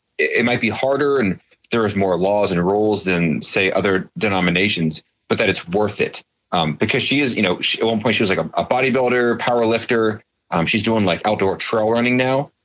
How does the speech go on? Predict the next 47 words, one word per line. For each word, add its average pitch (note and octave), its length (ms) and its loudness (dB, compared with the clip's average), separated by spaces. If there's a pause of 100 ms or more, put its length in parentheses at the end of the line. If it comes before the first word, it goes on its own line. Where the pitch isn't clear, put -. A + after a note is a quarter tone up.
(480)
And F#2+ 400 0
I A2 60 2
see C3 180 0
all A#2+ 220 2
that G2 240 0
athletic G#2 360 0
stuff G2+ 160 -2
as F#2+ 80 -6
being F2+ 300 0
really B2+ 180 0
difficult, D3 560 0
you G2 60 -4
know, D#2 200 -2 (100)
to - 80 0
train, A2 460 0
you F#2+ 140 -2 (180)
know, F2 60 -2
to - 140 -6
get F2+ 100 0
up - 160 -2
early B2 260 2
and G#2 80 0
to F#2+ 60 0
eat A2 220 -2
well, F#2+ 340 0 (460)
but G#2 200 0
it's G2 140 0
worth G#2+ 380 -2
it F2 240 -2
and F#2+ 140 0
your F2 120 0
body F2+ 560 0
is D#2 340 -2 (140)
satisfied. D#2+ 720 -2 (140)
So E2 380 0 (460)
Brother A2+ 160 0
Barnabas A2 400 0
and A2 80 0
I G2+ 60 2
were F#2+ 100 2
talking F#2 320 0
earlier G2+ 280 2
today F2 260 0
about E2 340 -2
that, E2 140 0
just E2+ 160 0
how, D#2+ 320 0